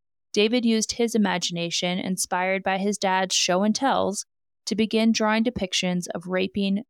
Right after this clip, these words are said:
torturing, and even murdering women. At the age of fourteen, fourteen, his sister found his drawings and she wanted nothing to do with her brother after that, which to that I say fair.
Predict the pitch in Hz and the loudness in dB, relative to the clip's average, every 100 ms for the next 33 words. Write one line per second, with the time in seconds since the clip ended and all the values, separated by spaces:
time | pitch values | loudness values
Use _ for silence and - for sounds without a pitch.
0 | - 190 180 - 175 180 185 190 196 180 | -4 -2 -2 -4 -6 -4 -2 0 0 0
1 | 175 165 165 165 - - - - - - | 0 0 -2 -2 -4 -8 -8 -10 -8 -6
2 | 202 _ _ _ _ _ 190 202 220 - | -8 _ _ _ _ _ -4 -2 -2 0
3 | 202 226 269 247 220 214 - 208 180 - | 2 2 0 -2 -2 -2 -2 -2 -2 -6
4 | - _ - 247 285 - - - 320 180 | -14 _ -4 0 0 0 -6 -2 0 0
5 | - - _ _ - 226 - 240 - 277 | -4 -16 _ _ -2 0 2 0 0 0
6 | 262 214 208 208 226 - 190 175 170 175 | 0 0 0 2 0 0 -2 -2 -2 -4
7 | 170 190 - - 233 226 214 214 - 196 | -4 -2 0 2 4 4 2 0 -2 0
8 | 190 226 220 214 196 180 180 170 165 - | 2 2 0 0 2 2 2 2 0 -2
9 | 160 156 156 156 147 - - - - - | -4 -2 0 -2 -2 -6 -8 -6 -4 -4
10 | - _ _ _ _ 214 233 - - 254 | -8 _ _ _ _ 2 2 0 -2 0
11 | 269 302 - 233 233 226 196 - - - | 2 2 0 -2 0 2 0 -2 -8 -8